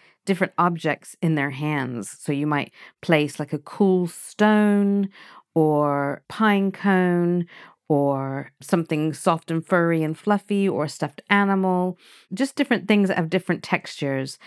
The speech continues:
that they can feel with their own hands as part of touch. So that's five ways to come back into intimacy with each other after there's been a bit of a break.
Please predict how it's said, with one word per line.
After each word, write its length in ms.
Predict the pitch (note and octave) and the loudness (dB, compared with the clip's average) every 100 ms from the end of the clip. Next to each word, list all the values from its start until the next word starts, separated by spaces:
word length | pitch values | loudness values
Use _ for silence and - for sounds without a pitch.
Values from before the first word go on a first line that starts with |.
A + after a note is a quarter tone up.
| - - | -8 -4
that 180 | - | 0
they 200 | D3+ C#3+ | 0 0
can 280 | D3 E3 D3 | -2 -2 -4
feel 440 | C#3+ - F3 E3 D3+ | -6 0 2 4 0
with 140 | D3+ | -2
their 180 | C#3+ - | -4 -4
own 240 | C#3+ C#3 | -4 -4
hands 680 | C#3 - C#3 C3 C3+ D3 - - | -6 -6 -6 -6 -8 -10 -12 -8
as 160 | C#3+ | -8
part 240 | - C#3+ C3+ | -8 -6 -6
of 160 | C3 | -8
touch. 500 | - - - - - - - - - _ _ _ _ _ | -10 -10 -10 -12 -20 -20 -20 -20 -20 _ _ _ _ _
So 480 | - C4 B3 A#3+ - _ _ | -4 2 4 4 0 _ _
that's 200 | G#3+ - | -6 -6
five 460 | - G#3+ G#3 G3+ E3 | -2 0 2 0 -2
ways 640 | B2 C3 A2+ C3+ - - _ _ _ | -4 -4 -4 -8 -12 -20 _ _ _
to 140 | - E3+ | -12 -10
come 340 | - F3 D#3+ | -2 0 0
back 400 | D#3 D3+ C3+ _ _ | 0 -2 -6 _ _
into 840 | E3 D#3+ D#3+ D#3 - C3+ C3+ C3 - - | -2 -2 -2 -4 -4 -4 -4 -6 -6 0
intimacy 640 | F#3 E3+ D#3 C#3 - C#3+ | 0 0 -6 -6 -2 -2
with 280 | G#2 D3+ D3+ | 0 -2 -2
each 180 | C#3+ D#3 | -2 0
other 320 | C#3 C#3 _ | 0 -2 _
after 360 | E3 D#3+ - D3+ | -4 -4 -6 -6
there's 180 | D3 C3+ | -6 -4
been 200 | C#3+ C#3 | -4 -2
a 40 | |
bit 140 | C#3 | -4
of 100 | C3+ | -2
a 60 | C3+ | -4
break. 480 | B2 C#3+ A#2+ - | -2 -2 -2 -6